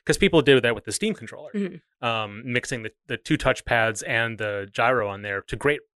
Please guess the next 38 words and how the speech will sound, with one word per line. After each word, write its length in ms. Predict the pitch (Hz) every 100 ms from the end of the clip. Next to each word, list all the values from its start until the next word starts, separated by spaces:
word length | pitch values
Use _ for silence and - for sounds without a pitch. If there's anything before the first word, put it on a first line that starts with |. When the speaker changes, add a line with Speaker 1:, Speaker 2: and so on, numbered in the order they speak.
| _ _ 139
Speaker 1:
results 440 | 117 151 151 -
I've 120 | 123
Speaker 2:
Mm-hmm. 80 | 170
Speaker 1:
heard 160 | 143 107
for 80 | 110
people 200 | 113 101
who 60 |
are 40 | 110
into 140 | 107
that 140 | 104
sort 140 | - 123
of 60 |
thing. 180 | - - _ _ _ _
I 180 | 127 139 135 156
would 120 | 143
curious 300 | 175 160 -
to 60 | 147
hear 100 | 135
your 100 | 123
thoughts 280 | 151 117 104
on 60 |
that. 100 | -
Speaker 2:
I 40 | 214
mean, 160 | 240
it's 220 | 247 254 -
pretty 300 | - 320 262
hefty, 440 | - 269 - 147
though. 180 | 160 -
I 120 | 165
don't 100 | 220
know 100 | 220
if 80 | 208
I 80 | 190
Speaker 1:
Yeah. 60 | 180
Speaker 2:
wanna 160 | 185
be 120 | 175
like, 260 | 165 - - _ 180 247 - -
Speaker 1:
Yeah. 240 | 120 113